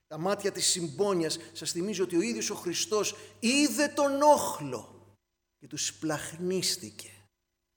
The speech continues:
Τους είδε με συγκεκριμένα μάτια. Μάτια που μας καλεί να τα έχουμε εμείς. Τα μάτια του ελέους που δίνει ο Θεός βλέπουν ανάγκες και τις βλέπουν με συμπόνια. Και αφού βλέπουν,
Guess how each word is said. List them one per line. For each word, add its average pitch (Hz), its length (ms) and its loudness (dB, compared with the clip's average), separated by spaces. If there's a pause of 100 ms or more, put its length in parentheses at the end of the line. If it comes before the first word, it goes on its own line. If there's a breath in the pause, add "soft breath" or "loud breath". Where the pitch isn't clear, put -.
(120)
Τους - 180 -6
είδε 220 180 0
με 214 80 2
συγκεκριμένα 180 920 2
μάτια. 202 540 -4 (880)
Μάτια 196 360 -8
που 196 100 -10
μας 190 220 -6
καλεί 160 220 -8
να 190 140 -6
τα 190 80 -2
έχουμε 175 240 -4
εμείς. - 520 -4 (680)
Τα 139 100 -20
μάτια 196 340 -2
του 175 100 2
ελέους 180 380 4
που 170 100 0
δίνει 190 160 0
ο 170 40 0
Θεός 175 500 -2 (260 loud breath)
βλέπουν 233 640 4
ανάγκες 240 1040 2 (640)
και 123 80 -20
τις 123 140 -20
βλέπουν 175 280 -6
με 165 100 -4
συμπόνια. 139 800 -2 (680)
Και 160 100 -8
αφού 196 200 -4
βλέπουν, 214 720 2